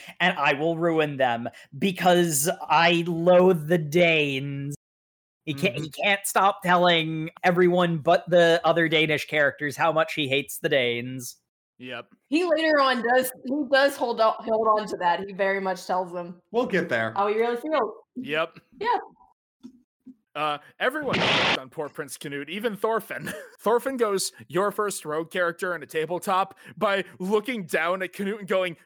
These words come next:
Speaker 2: "Pathetic. You're really my age." <laughs>
Speaker 3: Is the prin-, the prince is aware that people look down on him. He's not shocked by this
Speaker 1: Well, I, I
Speaker 3: at any point.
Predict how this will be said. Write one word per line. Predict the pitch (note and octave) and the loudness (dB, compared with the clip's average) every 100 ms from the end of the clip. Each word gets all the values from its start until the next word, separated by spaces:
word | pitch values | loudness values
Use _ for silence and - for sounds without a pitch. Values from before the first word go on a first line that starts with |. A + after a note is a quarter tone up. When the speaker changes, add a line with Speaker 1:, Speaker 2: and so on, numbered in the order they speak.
| _ | _
Speaker 2:
"Pathetic. | - G3+ A2 - - D3 A#2+ F#2 F2+ - - D3+ | -6 -2 -2 -4 -12 -12 -12 -12 -14 -16 -20 -20
You're | D#3+ D#3+ E3+ | -10 -6 -4
really | D3 D#3 D#3 D#3 | -6 -8 -8 -8
my | D3+ D3+ D3+ | -6 -4 -2
age." | D3+ D3+ D3+ D#3+ D3 - - - _ | -2 -2 -4 -4 -8 -8 -8 -10 _
<laughs> | A#3+ A#3 F3+ G#3+ F#3 F#3+ F3+ - | -6 -6 -8 -10 -12 -14 -14 -4
Speaker 3:
Is | A#3+ G#3+ G#3+ | 0 0 -2
the | G3+ | -8
prin-, | - B3+ - A#3+ | -2 -2 -2 -6
the | |
prince | A#3+ E4 C4+ | 0 0 2
is | B3+ G#3+ | 0 2
aware | G3+ F#3+ F3 | 2 4 2
that | E3 | 0
people | G3+ F3+ E3+ | -4 -6 -6
look | E3+ F3 | -6 -6
down | C#3+ C3 | -8 -8
on | C3+ | -12
him. | C3+ | -14
He's | F3 F3 | -10 -6
not | G#3 G3 - | -2 -2 -4
shocked | - G3 - - | -8 -10 -10 -10
by | B2 A2+ | -8 -8
this | - | -4
Speaker 1:
Well, | C#4 D4 - | 0 2 4
I, | D5 - | 2 2
I | C#5+ | 2
Speaker 3:
at | - | 2
any | - - | 0 -2
point. | - - | -10 -18